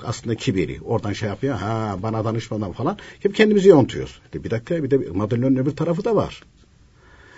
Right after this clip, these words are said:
Peygamber Efendimiz Aleyhisselatü Vesselam buyuruyor ki, hanımına eziyet eden, hanımına zulmedenin davacısı yarın mahşer günü ben olurum. Davacısı ben olurum. Enver abiler sık sık naklederlerdi bunu,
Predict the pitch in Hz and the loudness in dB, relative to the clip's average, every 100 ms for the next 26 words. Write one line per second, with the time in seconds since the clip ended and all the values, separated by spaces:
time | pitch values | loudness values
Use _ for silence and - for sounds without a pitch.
0 | - - - 113 131 180 175 180 156 160 | -20 -20 -4 4 6 8 6 6 6 6
1 | - 180 160 147 147 143 143 202 311 262 | 6 4 4 4 6 6 6 6 6 6
2 | 170 90 - 135 175 208 147 143 165 165 | 4 4 0 2 2 2 4 6 6 4
3 | 117 104 131 170 180 147 135 214 175 131 | 2 2 2 2 2 2 4 4 4 4
4 | 120 113 165 165 147 113 - 175 151 120 | 2 2 4 4 2 0 0 0 2 0
5 | 156 143 143 151 226 254 240 113 80 - | 0 0 0 0 0 2 4 4 0 -6
6 | - - - - - _ _ _ - 107 | -20 -20 -20 -20 -20 _ _ _ -2 4
7 | 131 147 147 160 220 208 151 95 73 120 | 8 8 6 4 6 8 8 6 0 2
8 | 156 190 185 - 214 190 175 160 - 160 | 4 6 4 2 -2 -4 0 2 4 4
9 | 175 214 202 139 80 | 6 6 6 4 0